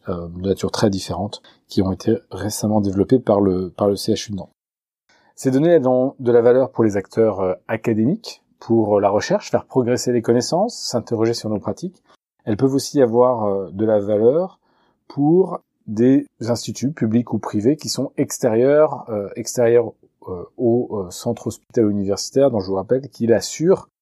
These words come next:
euh, la responsabilité juridique des données, leur protection, leur, leur, euh, leur utilisation.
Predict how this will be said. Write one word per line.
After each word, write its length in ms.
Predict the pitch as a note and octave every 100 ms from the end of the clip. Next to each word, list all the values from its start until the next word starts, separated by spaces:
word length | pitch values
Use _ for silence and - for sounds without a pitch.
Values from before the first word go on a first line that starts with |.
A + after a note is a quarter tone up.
| _ _ _ _ -
euh, 160 | G2 F#2
la 160 | A2
responsabilité 760 | A2 C3 - B2+ - A2+ A2 A#2+
juridique 460 | A2 G#2 G2+ C#3 C3+
des 120 | A#2+
données, 420 | G#2+ A2 A#2+ D3
leur 180 | C3 G#2
protection, 580 | - G#2+ G2+ - C#3 D3+
leur, 260 | B2+ A2
leur, 300 | G#2 G#2+ G2+
euh, 140 | G2+ F#2+ -
leur 200 | G#2+ G#2+
utilisation. 500 | G#2 A2 G2+ G2+